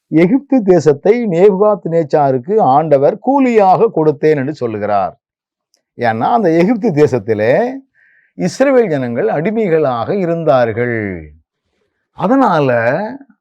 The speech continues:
நேபுகாத்நேச்சாரின் மூலமாக இந்த காரியங்கள் எல்லாம் நடைபெற்று கொண்டு வரக்கூடிய காரியங்களை ஆண்டவர் செய்திருக்கிறார். வசனம் சொல்லுகிறது, "எனக்காகவே கர்த்தர் அதை செய்தார்"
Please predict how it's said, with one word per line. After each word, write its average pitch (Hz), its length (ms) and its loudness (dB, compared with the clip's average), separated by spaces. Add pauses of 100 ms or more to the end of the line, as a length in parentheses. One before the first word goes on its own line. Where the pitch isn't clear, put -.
(400)
நேபுகாத்நேச்சாரின் 185 1300 2
மூலமாக 110 600 0
இந்த 185 220 -2
காரியங்கள் 156 520 -2
எல்லாம் 147 500 -4 (420)
நடைபெற்று 170 600 2
கொண்டு 151 300 -2
வரக்கூடிய 131 640 -2
காரியங்களை 135 640 -2
ஆண்டவர் 127 520 -2
செய்திருக்கிறார். 104 800 0 (720)
வசனம் 170 360 0
சொல்லுகிறது, 156 460 2
"எனக்காகவே 175 1200 2
கர்த்தர் 202 600 -2
அதை 175 300 0
செய்தார்" 131 1000 -2